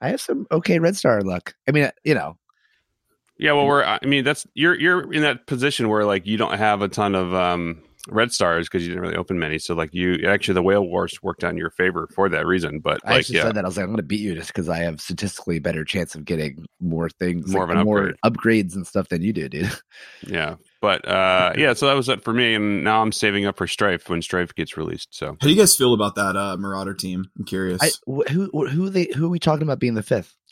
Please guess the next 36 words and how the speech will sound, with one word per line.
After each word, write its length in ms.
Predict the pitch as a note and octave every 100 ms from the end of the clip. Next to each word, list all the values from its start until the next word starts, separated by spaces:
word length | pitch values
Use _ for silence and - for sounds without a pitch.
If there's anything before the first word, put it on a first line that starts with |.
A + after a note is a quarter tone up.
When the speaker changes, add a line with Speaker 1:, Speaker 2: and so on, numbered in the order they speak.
| - _ -
Speaker 2:
it, 160 | F#2+ - G2+
uh, 140 | G2+
we 60 | A2+
don't 120 | A#2+
know 120 | A2
who 80 | G#2
the 80 | E2
fifth's 260 | F#2+ F2
gonna 180 | - D#2+
be 220 | D2 E2
right 160 | D2 D2+
now, 300 | D#2 D2 D2+ -
but 140 | D#2
Speaker 1:
I, 100 | C3 A2+ -
I 60 |
know. 100 | C#3+
I 80 | C#3
mean, 160 | B2+ A#2+
like, 120 | A2+
for 140 | - G#2
now 220 | A2+ A2+
though, 160 | F#2
while 240 | F2+ F#2 F2
there's 200 | F2 E2+
no 120 | F#2
fifth. 300 | E2+ - - _ _ _ _ -
Speaker 2:
Uh, 640 | G2+ G#2+ A2 G#2+ G#2+ A2+ A2 G#2+
ooh, 220 | B2+ D#2+
that's 160 | E2 -
a 40 |
good 160 | E2+ D#2+
question. 380 | F2 F2 - -
Speaker 1:
That's 160 | -
what 60 | C3
I'm 80 | G#2
saying. 380 | - A#2+ F#2+